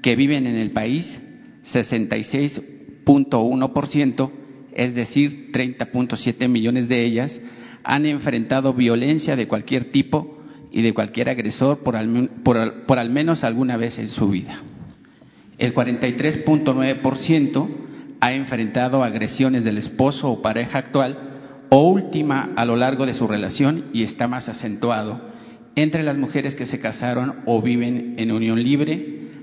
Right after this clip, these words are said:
antes, antes de los dieciocho años, que representan el cuarenta y ocho por ciento, en comparación de quienes se casaron a los veinticinco o más años, que representan el treinta y siete punto siete por ciento.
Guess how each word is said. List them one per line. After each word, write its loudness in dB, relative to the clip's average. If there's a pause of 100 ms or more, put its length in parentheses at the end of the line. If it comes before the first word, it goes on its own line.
(140)
antes, -2 (160)
antes 0
de 0
los 2
dieciocho 0
años, -2
que -4
representan -6
el -4
cuarenta -2
y 0
ocho -4
por -4
ciento, -4
en -2
comparación 0 (360)
de 0
quienes -2
se -6
casaron -2
a -2
los -2
veinticinco -4
o 4
más -2
años, -2
que -6
representan -6
el -8
treinta -6
y -8
siete -4
punto -2
siete -4
por -8
ciento. -10